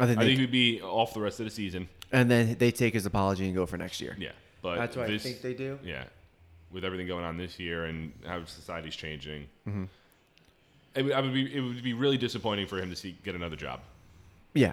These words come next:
Speaker 1: I, I don't want him to get another
Speaker 2: Yeah.
Speaker 1: job, and I think he should, should have been fired on the spot.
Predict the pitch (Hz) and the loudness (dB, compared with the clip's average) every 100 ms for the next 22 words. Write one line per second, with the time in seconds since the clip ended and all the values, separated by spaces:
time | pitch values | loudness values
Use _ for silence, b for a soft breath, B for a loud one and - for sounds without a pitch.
0 | - 123 120 131 110 95 90 85 80 85 | 6 8 10 8 8 4 2 0 -2 -2
1 | 76 - B B B B B 104 98 95 | -4 -8 B B B B B -2 0 0
2 | 98 101 90 98 127 110 101 107 98 95 | -2 -4 -4 0 2 4 4 4 4 2
3 | - 104 90 90 - 107 95 | 0 -2 -2 -4 2 2 2